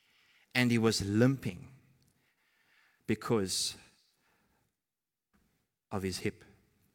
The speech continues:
And so a place of encounter, we can never be the same. When God gets a hold of us, we are never the same again. And sometimes it comes through a crisis, the loss of a business,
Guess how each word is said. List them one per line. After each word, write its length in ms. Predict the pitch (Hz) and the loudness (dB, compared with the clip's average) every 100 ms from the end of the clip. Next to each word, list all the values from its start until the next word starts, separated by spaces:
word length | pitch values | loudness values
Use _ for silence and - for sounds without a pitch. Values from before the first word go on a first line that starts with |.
| - _ _ _ _ _ - | -20 _ _ _ _ _ -10
And 120 | 110 | -2
so 200 | 120 117 | 0 2
a 120 | 113 | -2
place 480 | - 151 151 165 - | -2 4 6 6 0
of 140 | 120 | -2
encounter, 680 | 131 127 - 131 143 - 113 | -2 -2 -2 -2 -2 -4 -2
we 100 | 107 | -2
can 200 | 113 110 | -2 0
never 220 | 110 135 | 2 2
be 120 | 143 139 | 0 0
the 100 | 123 | 0
same. 360 | - 139 95 | 2 0 0
When 140 | 110 110 | 0 2
God 360 | 135 151 180 | 6 8 6
gets 200 | 156 139 | 0 -2
a 40 | 135 | -4
hold 360 | - 180 165 | -4 -4 -2
of 100 | 127 | -2
us, 440 | 95 101 - - - _ _ _ _ _ _ _ _ _ _ | -6 -6 -6 -6 -10 _ _ _ _ _ _ _ _ _ _
we 120 | 117 | 0
are 40 | |
never 240 | 117 131 151 | 4 2 2
the 80 | 139 | 0
same 320 | - 127 120 | 0 0 -2
again. 360 | 104 101 92 - _ _ _ _ _ _ _ _ _ _ _ _ | -4 -6 -6 -14 _ _ _ _ _ _ _ _ _ _ _ _
And 100 | 117 | -6
sometimes 540 | - 156 160 175 170 160 | 0 0 2 2 2 0
it 100 | - | 0
comes 380 | 160 156 151 - | 0 2 0 -2
through 220 | 139 127 | 0 0
a 60 | - | 0
crisis, 920 | - 135 139 - - - - - - _ _ _ _ _ _ _ - | -2 -2 0 -2 -4 -6 -4 -6 -12 _ _ _ _ _ _ _ -4
the 80 | |
loss 320 | 110 139 143 147 | 0 2 2 0
of 80 | |
a 60 | 127 | -2
business, 800 | 110 127 - 107 - - - - | 0 2 2 -4 -6 -6 -8 -12